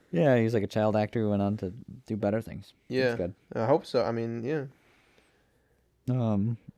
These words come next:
Speaker 2: Ethan Embry re-, claims to barely remember filming this movie because he was
Speaker 1: <laughs> No.
Speaker 2: sto-, so stoned the whole time.
Speaker 1: Like, while they were recording?
Speaker 2: I could, I can see it.
Speaker 1: Yeah.
Speaker 2: Yeah, he seemed like that would fit his
Speaker 1: Yeah.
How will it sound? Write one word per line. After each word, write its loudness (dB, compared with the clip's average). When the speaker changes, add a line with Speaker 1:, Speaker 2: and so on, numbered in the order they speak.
Speaker 2:
Ethan 2
Embry 4
re-, -2
claims 4
to 4
barely 6
remember 2
filming 0
this -4
movie -2
because -6
he -8
was 0
Speaker 1:
<laughs> 0
No. 6
Speaker 2:
sto-, 2
so 6
stoned 2
the 0
whole -4
time. -8
Speaker 1:
Like, -6
while 4
they 2
were -2
recording? -2
Speaker 2:
I 6
could, 6
I 10
can 4
see 2
it. 6
Speaker 1:
Yeah. 8
Speaker 2:
Yeah, 6
he 6
seemed 2
like 4
that 6
would -8
fit 2
his -4
Speaker 1:
Yeah. 2